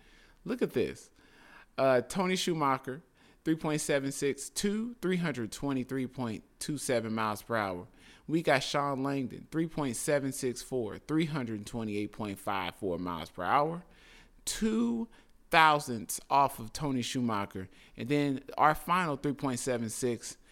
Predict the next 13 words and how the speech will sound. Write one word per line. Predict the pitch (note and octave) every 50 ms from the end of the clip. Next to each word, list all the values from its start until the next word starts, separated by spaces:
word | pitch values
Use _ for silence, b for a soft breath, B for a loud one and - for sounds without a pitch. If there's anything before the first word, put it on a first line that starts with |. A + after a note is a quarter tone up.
| b b b b
came | - - D#3+ C#3
from | B2 - A#2+ A2 F#2+
Josh | B2 B2 A#2+ B2 A#2 - -
Hart, | - A#2 G#2+ G2+ F#2 - - _ _
who | - - D3+
was | C#3+ C3 A2+ - -
five | - - - - D#3 D#3 D#3+ D#3 D#3 - -
thousandths | C#3 B2 A2+ A2+ A#2+ - A2+ G#2+ -
of | A#2 G#2 G#2+
a | A2
second | - - A2+ G#2 - G#2+ G2+
away | G2 G#2 G#2 G2+
from | G2+ - - G#2+ G2 F#2 F#2 F2+ G2